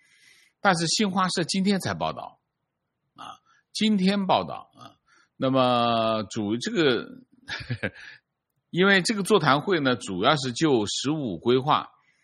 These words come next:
听取民主党派的意见建议啊，所以呢，新华社要等到四中全会结束才报道这个座谈会，相当炸裂的安排啊！以前没这样，以前会拖慢，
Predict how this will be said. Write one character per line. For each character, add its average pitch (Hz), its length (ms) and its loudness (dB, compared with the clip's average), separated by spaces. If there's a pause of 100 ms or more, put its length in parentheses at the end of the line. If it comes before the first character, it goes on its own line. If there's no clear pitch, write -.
(140)
听 151 200 -2
取 117 120 -4
民 113 160 2
主 139 100 -4
党 85 200 -2
派 113 200 0
的 76 600 -8
意 127 140 -4
见 113 180 -2
建 113 160 -2
议 120 320 -4
啊， - 200 -20 (760)
所 - 160 -4
以 156 100 2
呢， 120 580 2
新 196 380 -2
华 156 240 6
社 160 220 2
要 147 180 6
等 104 240 -2
到 113 180 0
四 156 180 -6
中 156 180 -2
全 123 220 -2
会 135 160 0
结 143 240 -4
束 131 360 -6 (440)
才 - 220 -4
报 131 260 4
道 78 240 -4
这 113 100 -6
个 95 300 -2
座 113 180 0
谈 92 220 -6
会， 110 280 -4 (640)
相 120 460 0
当 120 240 0
炸 101 240 4
裂 98 180 0
的 80 140 -2
安 82 160 -4
排 67 320 -12
啊！ - 300 -20 (260)
以 95 160 -4
前 113 220 0
没 101 180 0
这 98 140 -2
样， 87 200 -2 (180)
以 113 160 0
前 143 240 4
会 196 260 0
拖 147 260 -2
慢， 151 340 0